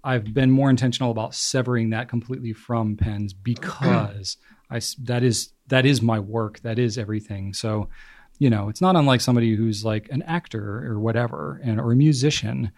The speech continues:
It's like when they do downtime, they may choose to do something completely different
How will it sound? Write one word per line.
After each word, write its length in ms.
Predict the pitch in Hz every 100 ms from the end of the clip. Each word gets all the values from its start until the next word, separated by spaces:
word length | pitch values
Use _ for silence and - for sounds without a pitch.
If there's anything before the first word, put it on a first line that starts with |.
| _ _ _ -
It's 120 | 113
like 140 | 117
when 120 | 123
they 120 | 131 127
do 140 | 120
downtime, 400 | 117 120 120 110
they 100 | 113
may 160 | 120 117
choose 280 | - 123 110
to 60 |
do 80 | 113
something 420 | 104 107 107 101 - -
completely 760 | - 120 123 120 123 131 117
different 460 | 107 101 73 76